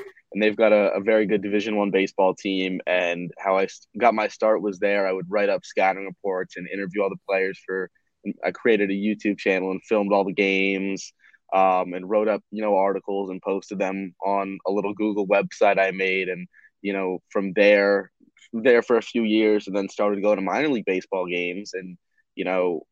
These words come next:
writing for a couple of websites, posting a lot of interviews on my YouTube channel with players. That's, you know, my biggest passion is getting to, getting to interview the players. Um, so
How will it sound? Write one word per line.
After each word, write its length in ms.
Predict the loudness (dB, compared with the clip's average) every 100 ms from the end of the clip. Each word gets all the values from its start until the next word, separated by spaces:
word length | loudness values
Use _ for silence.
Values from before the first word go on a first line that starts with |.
| _ -18
writing 600 | -16 0 6 6 4 2
for 160 | 0
a 60 | 0
couple 280 | -2 -2 -4
of 80 | 0
websites, 920 | 0 0 0 0 2 2 0 -6 -18 -20 _ _
posting 320 | -4 -4 -4 0
a 60 |
lot 140 | 0 0
of 100 | -2
interviews 360 | -4 -4 -4
on 120 | -4
my 100 | -4
YouTube 360 | -2 -4 -4 -6
channel 280 | -4 -4 -4
with 80 | -6
players. 400 | 0 2 2 -2 -2
That's, 240 | -4 -6 _ _ -6
you 180 | -2
know, 80 | -2
my 120 | -2
biggest 300 | -2 -4 -4
passion 400 | 2 2 2 -4
is 60 | -6
getting 220 | -4 -4 -4
to, 200 | -6 -6 -6
getting 160 | -6 -4
to 140 | -4
interview 260 | -6 -6 -10
the 60 |
players. 560 | -4 -2 0 -2 -6 -14 -20 -20 _ 0
Um, 460 | 4 4 2 -4 -12 _ _ _
so 580 | -12 -2 0 2 0 -4